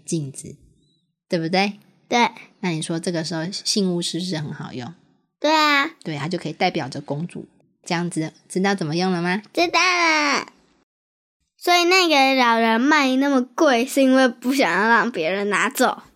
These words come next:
Speaker 1: 对。但是呢，因为他要有一个叫卖的动作，如果你没有卖，你没有喊说要卖镜子，你把它放在身上或者是收在口袋里，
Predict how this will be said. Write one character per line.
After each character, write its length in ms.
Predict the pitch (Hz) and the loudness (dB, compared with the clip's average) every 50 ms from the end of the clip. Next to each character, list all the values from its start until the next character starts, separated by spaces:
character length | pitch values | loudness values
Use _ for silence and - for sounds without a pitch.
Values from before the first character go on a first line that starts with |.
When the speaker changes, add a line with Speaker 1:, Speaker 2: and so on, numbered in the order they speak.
| _ _ | _ _
Speaker 1:
对。 280 | - 214 190 156 151 - _ _ _ _ _ _ _ _ _ _ _ _ _ _ _ _ - | 0 0 0 0 -2 -8 _ _ _ _ _ _ _ _ _ _ _ _ _ _ _ _ -2
但 80 | 254 | -2
是 180 | 240 247 269 254 | 0 2 2 2
呢， 140 | 233 220 202 | 2 2 2
因 80 | 214 | 2
为 80 | 220 220 | 0 0
他 160 | - 196 202 | -2 -2 -2
要 160 | 226 226 190 | -2 -2 -2
有 60 | 165 147 | -4 -4
一 40 | |
个 100 | 147 - | -6 -8
叫 240 | - - - 185 165 | -8 -6 -6 -4 -4
卖 200 | 175 180 170 156 | -2 -2 -4 -4
的 60 | 147 | -6
动 140 | 185 156 151 | -6 -8 -8
作， 160 | 147 - 156 | -8 -8 -8
如 100 | 165 190 | -4 -4
果 100 | 196 214 | -2 0
你 140 | 220 202 170 | 0 0 0
没 140 | 156 160 170 | -2 -2 -4
有 100 | 175 160 | -4 -4
卖， 340 | 147 156 165 170 139 196 - - - - _ - | -4 -4 -4 -4 -4 -6 -8 -14 -20 -20 _ -10
你 60 | - | -6
没 120 | 165 160 165 | -6 -4 -4
有 100 | 175 185 | -4 -4
喊 220 | 185 - 156 156 | -4 -6 -6 -6
说 120 | 147 170 | -6 -6
要 120 | 175 170 175 | -6 -4 -2
卖 180 | 190 185 185 | -2 -2 -2
镜 300 | 185 190 - - - 185 | -2 -4 -2 -2 -2 -2
子， 140 | 185 - 156 | -4 -6 -8
你 200 | 143 147 156 180 | -8 -8 -8 -8
把 160 | 185 147 143 | -6 -6 -6
它 100 | 143 160 | -6 -6
放 200 | 175 - 185 180 | -8 -6 -6 -6
在 100 | 180 170 | -4 -4
身 260 | 170 - - 165 156 160 | -4 -4 -6 -6 -6 -8
上 280 | 175 - 165 151 151 | -8 -8 -8 -8 -6
或 120 | 160 165 160 | -6 -6 -6
者 60 | 160 | -6
是 80 | 160 | -6
收 160 | 151 - 165 156 | -6 -6 -6 -6
在 100 | 156 151 | -8 -8
口 220 | - - - - - - | -10 -12 -16 -14 -10 -6
袋 160 | 139 139 135 | -6 -6 -6
里， 140 | - 196 | -8 -12